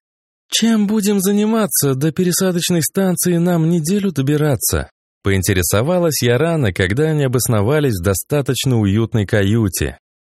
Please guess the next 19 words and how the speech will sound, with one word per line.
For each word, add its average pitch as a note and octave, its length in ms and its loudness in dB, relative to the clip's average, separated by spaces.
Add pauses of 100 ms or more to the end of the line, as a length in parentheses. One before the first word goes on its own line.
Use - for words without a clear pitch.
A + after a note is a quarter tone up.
(160)
«Учиться», C#3 920 -2 (220)
усмехнулся A2 840 0
Лекс, C#3+ 360 -2
опускаясь B2 680 0
в G2+ 60 -2
глубокое G#2+ 580 0
кресло. G#2+ 680 -2 (440)
«Чему?» A#3 520 0 (320)
пробормотала F#2 760 0
Ярана, D3 520 0
плюхаясь C#3 540 0
к - 60 -4
нему C#3+ 260 0
на A2+ 120 0
колени A#2+ 560 0
и G#2+ 120 0
устраиваясь A#2 840 0
там A2+ 220 0
поудобнее. F#2 840 0